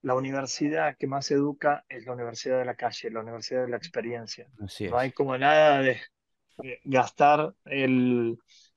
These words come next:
Speaker 1: las zapatillas, la, las, eh, para tener esa conexión con el mercado que es tan vital, armando un producto que el mercado necesita y que definitivamente estén dispuestos a pagar por ello. Así que los invitamos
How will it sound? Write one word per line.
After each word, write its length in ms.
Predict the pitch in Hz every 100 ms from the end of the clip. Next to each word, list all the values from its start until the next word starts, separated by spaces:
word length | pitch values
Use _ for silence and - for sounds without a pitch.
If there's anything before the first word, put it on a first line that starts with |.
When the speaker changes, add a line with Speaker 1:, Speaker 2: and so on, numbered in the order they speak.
| _
Speaker 1:
las 180 | - 120
zapatillas, 920 | 131 127 123 160 151 156 131 123 -
la, 240 | 123 117 -
las, 440 | 143 131 113 -
eh, 500 | 127 113 113 110 107 _ _ - _ _ -
para 560 | 135 120 113 113 113 - _
tener 320 | 120 113 139
esa 220 | 135 135
conexión 500 | 139 131 123 151 139
con 140 | 139 135
el 100 | 131
mercado 420 | 127 123 143 135
que 100 | 131
es 100 | -
tan 180 | 135 131
vital, 380 | 127 151 143
armando 420 | 131 113 127 143 139
un 80 |
producto 560 | 127 131 135 139 - 135
que 120 | 123
el 300 | 123 123 120
mercado 480 | 120 120 123 139 135
necesita 640 | 127 117 117 - 139 139
y 60 | 131
que 100 | 120
definitivamente 880 | 113 107 120 113 135 131 127 120 127
estén 400 | - 123 110 - -
dispuestos 400 | 113 127 - 127
a 100 | 113
pagar 320 | 117 113 117
por 120 | 120
ello. 200 | 107 -
Así 140 | 107
que 60 | 120
los 180 | 127 -
invitamos 600 | 131 131 160 180 185 -